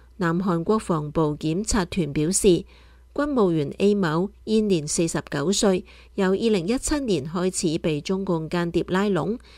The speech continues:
利用情報司內部安全漏洞出賣軍事機密。不過調查迄今，A 某只確認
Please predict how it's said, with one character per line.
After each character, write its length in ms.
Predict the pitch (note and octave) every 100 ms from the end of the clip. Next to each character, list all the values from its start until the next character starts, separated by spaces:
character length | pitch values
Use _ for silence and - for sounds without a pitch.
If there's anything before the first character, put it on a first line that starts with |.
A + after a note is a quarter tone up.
| - -
利 160 | G3+
用 220 | G3+ F#3+ G3
情 340 | G3+ D3+ D3
報 220 | D#3 D#3
司 180 | - A3+ A#3 -
內 240 | E3 D3+
部 160 | D#3 C#3+
安 160 | F#3+ G#3+
全 240 | - D#3
漏 180 | D3+ D3+
洞 240 | D3+ D#3+ - - - -
出 140 | C#4+
賣 280 | - F3 C#3+
軍 220 | E3+ F#3
事 220 | - D#3
機 180 | - F3+
密。 100 | F3 - - - - -
不 100 | C4
過 180 | G#3+ F3+
調 220 | E3+ E3
查 200 | - D#3
迄 180 | C#3 C#3+ -
今， 240 | G#3+ A#3+ - - -
A 160 | A#3+
某 320 | A3+ F3 D#3+ F3+
只 300 | - F#3+ B3
確 260 | A#3 G3
認 240 | D#3+ D#3+